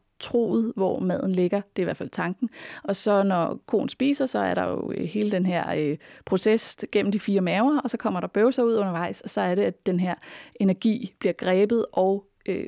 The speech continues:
forhåbentlig kan bruges til måske op-, opvarmning af huse i nærheden eller noget lignende. Så det handler selvfølgelig også om, at man så skal på en eller anden måde lagre den her, øh,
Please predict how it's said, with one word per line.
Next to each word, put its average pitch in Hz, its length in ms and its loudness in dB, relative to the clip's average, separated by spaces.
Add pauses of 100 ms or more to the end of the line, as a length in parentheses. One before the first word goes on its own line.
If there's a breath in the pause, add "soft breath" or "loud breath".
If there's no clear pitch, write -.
(180)
forhåbentlig 202 600 0
kan - 140 -6
bruges 170 320 -2
til 170 340 -6
måske - 260 -4
op-, 196 180 0
opvarmning 190 520 0
af 175 60 2
huse 247 400 4
i 220 60 4
nærheden 196 460 0
eller 180 180 -2
noget 175 180 0
lignende. 170 340 0 (340 loud breath)
Så - 240 0 (260)
det 202 200 0
handler 202 260 4
selvfølgelig 240 300 4
også 202 200 4
om, 196 140 2
at 202 100 0
man 180 180 0
så 185 200 0 (1040)
skal 180 300 0 (120)
på - 80 0
en - 20 2
eller 180 100 2
anden 165 120 2
måde 165 80 2
lagre 170 500 0
den 165 240 0
her, 165 180 -2 (640 soft breath)
øh, 165 320 0